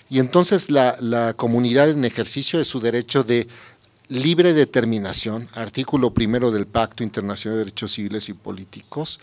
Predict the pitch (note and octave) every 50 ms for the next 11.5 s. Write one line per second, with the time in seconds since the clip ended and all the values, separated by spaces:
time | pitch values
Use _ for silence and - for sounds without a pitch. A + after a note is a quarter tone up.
0 | - - - - _ - - G#2 G#2 A2 - - A2+ A2 A#2 - - A#2 A2+ A2
1 | - - - - B2 A#2+ - - D3 B2+ - - G#2+ - - A#2 G#2 A2 A#2 A2+
2 | - C3+ A#2 - - B2+ B2 B2+ B2+ - B2+ A2+ G#2+ G#2 C3 C#3+ C3 - - -
3 | - - _ _ - B2 A#2 - D3+ D#3+ F3 F#3 F3+ - - D3 B2+ C3+ C#3 D3
4 | D3 C#3+ - C3 A#2 A2+ G#2 B2 C3+ C3+ C#3 C#3+ D3+ C#3 - - - - _ -
5 | - - C3+ B2 A2+ A2 G#2 - - - C3 C#3+ D3+ D3+ D3+ B2+ - B2+ A2+ A#2
6 | - - A#2+ A#2 A#2 A2+ A2+ A2 A#2+ B2 A#2+ B2 C#3+ A#2+ A2 A2 G#2 - - A#2
7 | G#2+ G#2 - A2+ A2 A2+ A2 - - A2 F#2+ G2 G#2+ F#2 G2 G2+ F#2+ F#2+ - -
8 | A2 G#2+ G#2 G#2 G2 F#2+ G#2 B2+ - - - - - - - - _ _ - -
9 | C3 B2+ A#2 C3 B2 C3+ C#3 C3+ - - D3 A2+ - C#3+ A#2 A2+ G#2+ A#2+ B2 C3
10 | B2 - - C3 A#2+ A2 - C3+ A#2 - - - A2 G2 G#2 - A2 G#2 G#2+ A#2
11 | A#2 A#2+ A#2 A2+ G#2+ G#2+ G#2 G2+ F#2+